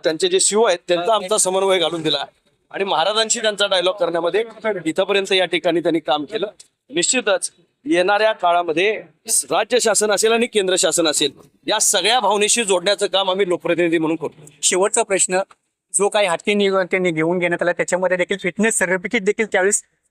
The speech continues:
Speaker 2: नव्हतं, त्यावेळेस तरी देखील तो घेऊन घेण्यात आला आहे. मग कुठेतरी त्यांच्याकडून काही,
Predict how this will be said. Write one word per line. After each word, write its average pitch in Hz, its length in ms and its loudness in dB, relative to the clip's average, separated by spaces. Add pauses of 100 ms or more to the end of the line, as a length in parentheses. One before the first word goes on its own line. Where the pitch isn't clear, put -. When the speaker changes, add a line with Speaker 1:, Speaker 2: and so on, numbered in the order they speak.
(160)
Speaker 2:
नव्हतं, 185 440 -2
त्यावेळेस 196 300 0
तरी 220 120 0
देखील 220 300 0
तो 240 60 0
घेऊन 190 280 0
घेण्यात 185 260 0
आला 160 160 -4
आहे. 175 100 -4 (240)
मग 226 80 -4
कुठेतरी 262 420 0
त्यांच्याकडून 269 480 0
काही, 262 320 2